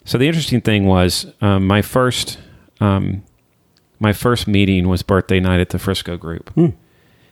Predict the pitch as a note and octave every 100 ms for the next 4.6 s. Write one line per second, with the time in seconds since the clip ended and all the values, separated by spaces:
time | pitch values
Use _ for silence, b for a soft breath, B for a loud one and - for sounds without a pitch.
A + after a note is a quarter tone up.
0 | b - F2+ F2+ F2+ F#2+ F#2+ F#2+ G2+ G2+
1 | G2+ F#2+ F2+ F#2 F#2 F2 F2 - G2 F2+
2 | F2+ F2+ F2+ F2+ F2 F2+ E2 F#2 F#2+ E2+
3 | E2 F2+ - F#2 F2+ F2+ F#2 - F#2 F2+
4 | F#2 - A2+ G#2 E2+